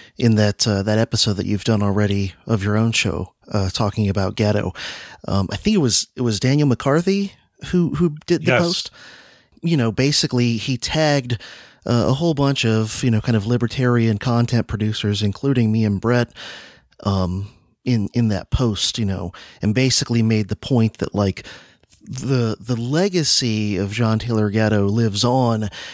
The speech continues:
Speaker 1: in, in all the different people who, at least to some degree, were, uh, inspired and informed by him to, to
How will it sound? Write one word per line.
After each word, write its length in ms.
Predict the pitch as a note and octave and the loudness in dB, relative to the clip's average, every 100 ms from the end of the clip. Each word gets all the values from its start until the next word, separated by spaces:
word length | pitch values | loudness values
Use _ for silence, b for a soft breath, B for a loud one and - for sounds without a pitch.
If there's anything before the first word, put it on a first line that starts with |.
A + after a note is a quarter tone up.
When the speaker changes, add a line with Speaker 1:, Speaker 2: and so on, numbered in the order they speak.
| B B | B B
Speaker 1:
in, 540 | - G#2 G2+ G2+ G2 - | 0 2 4 2 0 -2
in 240 | G#2+ G#2 G2+ | 0 0 0
all 380 | - C3 D3 | 0 2 2
the 100 | C#3 | 0
different 320 | B2 C3 B2+ - | 0 -2 -4 -4
people 440 | C3+ A#2+ A2 A2 | -4 0 2 2
who, 220 | A2 A2 | 2 0
at 80 | G2 | 0
least 220 | G#2+ A2 | 0 -2
to 60 | - | -2
some 260 | - B2+ | 0 2
degree, 400 | A#2+ G#2+ G#2+ G#2+ | 0 0 -2 -2
were, 400 | G2 F#2+ F#2 E2+ B B B B - | -2 -4 -6 -8 B B B B -4
uh, 220 | F2 F2+ | 0 0
inspired 680 | E2 G#2 - A2+ A2+ A2 G#2 | 0 0 0 0 2 2 0
and 140 | G2+ G2 | -2 -4
informed 560 | F#2+ - B2 D3 A#2+ | -4 -4 0 0 0
by 220 | G2 F2 | -4 -4
him 340 | F2+ F#2+ E2 A2 B B B - - | -4 -4 -6 -8 B B B -12 -4
to, 520 | - G#2 G2 F2+ G2 - _ _ _ | 0 2 0 -2 -6 -14 _ _ _
to 360 | - A#2+ F#2+ F#2+ | -4 0 0 -2